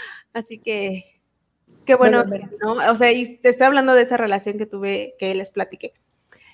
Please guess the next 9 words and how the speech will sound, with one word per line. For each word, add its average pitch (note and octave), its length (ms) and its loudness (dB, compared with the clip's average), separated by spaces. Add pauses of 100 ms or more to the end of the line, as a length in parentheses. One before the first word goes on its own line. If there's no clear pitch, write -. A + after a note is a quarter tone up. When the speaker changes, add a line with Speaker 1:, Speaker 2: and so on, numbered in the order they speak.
(180)
Speaker 1:
Ya B3 180 6
de B3 60 8
otras B3+ 200 2
relaciones, A3+ 640 -4 (160)
creo A3+ 240 -6
que G#3+ 400 -4
después A3+ 400 -2
de A3 260 0
esa, D4 380 -2